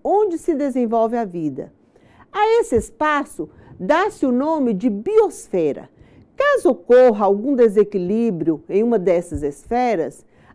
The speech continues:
a outra certamente poderá ser afetada e vice-versa. Por exemplo,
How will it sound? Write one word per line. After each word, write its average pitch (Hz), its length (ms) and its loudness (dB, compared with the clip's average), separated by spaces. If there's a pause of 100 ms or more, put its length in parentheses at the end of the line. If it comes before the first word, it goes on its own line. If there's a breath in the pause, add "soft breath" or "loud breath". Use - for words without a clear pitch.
(120)
a 453 220 2
outra 294 480 6
certamente 247 720 -2
poderá 226 420 0
ser 196 160 -4
afetada 254 800 -4 (380 soft breath)
e 392 120 8
vice-versa. 196 800 -2 (400 soft breath)
Por 508 200 2
exemplo, 170 600 0